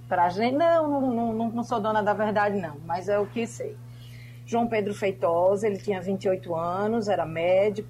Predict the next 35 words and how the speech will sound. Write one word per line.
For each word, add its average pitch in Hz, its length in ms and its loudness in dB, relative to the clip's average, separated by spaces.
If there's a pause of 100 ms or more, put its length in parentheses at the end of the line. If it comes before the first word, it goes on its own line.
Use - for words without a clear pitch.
carioca, 180 960 0 (500)
é, 160 160 0
morreu 185 880 0 (220)
em 196 300 2
decorrência 202 680 0
de 180 160 -2
complicações 202 720 -2
por 202 200 -4
covid 208 480 -2
dezenove. 175 800 0
Ele 202 120 2
estava 269 320 0
internado, 185 840 0
ele 214 120 2
atuava 196 440 0
na 180 120 -2
linha 240 280 0
de 277 100 -2
frente 202 580 -2
do 208 120 -4
combate 180 400 0
à 190 40 -2
covid, 170 760 -4 (360)
se - 160 -6
formou 226 380 2
no 208 140 2
ano 294 140 0
passado 208 500 0
pela 208 140 0
Universidade 208 540 -2
Federal 208 400 2
do 220 80 0
Rio 214 160 2
de 175 80 -8
Janeiro 175 480 -4